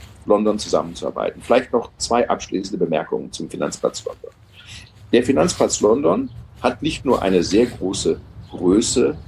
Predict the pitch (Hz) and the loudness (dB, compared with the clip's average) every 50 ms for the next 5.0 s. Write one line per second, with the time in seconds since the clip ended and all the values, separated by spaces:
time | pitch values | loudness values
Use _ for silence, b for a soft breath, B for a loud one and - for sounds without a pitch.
0 | - - - - 90 90 107 110 127 135 131 135 143 - - - 95 92 - - | -18 -18 -16 -8 2 2 2 4 2 0 -4 -6 -6 -10 -8 -6 -6 -4 -2 -2
1 | - - - - - - 90 92 95 104 107 - - - - - - - - - | -4 -4 -6 -8 -10 -2 0 2 2 2 0 -2 -10 -12 -14 -16 -18 -16 -6 -6
2 | 107 - 120 107 110 - - - 92 - - - - - - - - - - - | -2 0 0 0 0 0 -2 -4 -6 -8 -10 -14 -16 -16 -16 -16 -18 -20 -20 -20
3 | - - B B B B B - - - 101 104 101 101 - 110 - 98 98 - | -20 -20 B B B B B -12 -4 0 2 2 2 2 2 0 -2 0 -2 2
4 | 120 135 165 165 151 139 - - - 92 90 82 78 78 - - 151 190 240 | 2 2 2 2 0 -4 -4 -8 -8 -8 -6 -6 -4 -4 -4 -4 -4 -6 -8